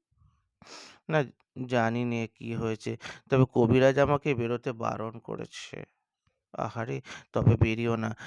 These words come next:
কবিরাজের কথা মেনে চলতে হয়, দুরন্তপনা করতে নেই, তাহলে তো লোকে দুষ্টু বলবে। বাইরের দিকে তাকিয়ে তোমার মন ছটফট করছে, আমি বরঞ্চ তোমার এই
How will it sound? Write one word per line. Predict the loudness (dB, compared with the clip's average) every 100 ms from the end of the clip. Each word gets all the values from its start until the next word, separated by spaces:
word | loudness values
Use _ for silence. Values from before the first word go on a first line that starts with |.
| -10 2
কবিরাজের | 4 6 4 4 2
কথা | 2 2 2
মেনে | 0 -2 -2
চলতে | -2 -2 -4 -2
হয়, | -2 -4 -12 -10
দুরন্তপনা | 0 4 4 4 2 2 2 2
করতে | 0 -4 -6 -6
নেই, | -6 -8 -10 -16 0
তাহলে | 2 4 4
তো | 4
লোকে | 2 4 4
দুষ্টু | 4 2 2 2
বলবে। | 2 2 0 -4 -10 _ _ _ _ _ -20 _ _ _ -20 -20 -12 0
বাইরের | 2 2 0
দিকে | -2 -2
তাকিয়ে | 0 -2 0 -6
তোমার | -2 -4
মন | -2 -6 -6
ছটফট | -6 -6 -4 -6
করছে, | -6 -8 -6 -6 -6 -8 0
আমি | 2
বরঞ্চ | 4 4 4
তোমার | 6 6 6 4 0 -16 _ _ _ _ _ _ _ _ _ _ _ -20 -18 -16 -16 -18 -20 -18 -16 -14 -8
এই | -4 -2